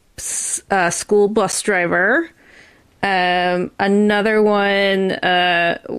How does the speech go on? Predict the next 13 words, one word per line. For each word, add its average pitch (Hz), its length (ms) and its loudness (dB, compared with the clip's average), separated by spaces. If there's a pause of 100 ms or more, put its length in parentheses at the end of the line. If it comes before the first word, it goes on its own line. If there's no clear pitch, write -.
(220)
worked 196 720 -2 (160)
at 175 500 0
a, 180 760 0 (200)
um, 147 560 -2 (520)
a - 40 -4
check-in 240 420 0
desk 240 400 0
at 190 100 2
an 185 120 0
auto 196 420 2
rental 226 560 0
place. 269 720 -2 (840)
Um, 190 680 0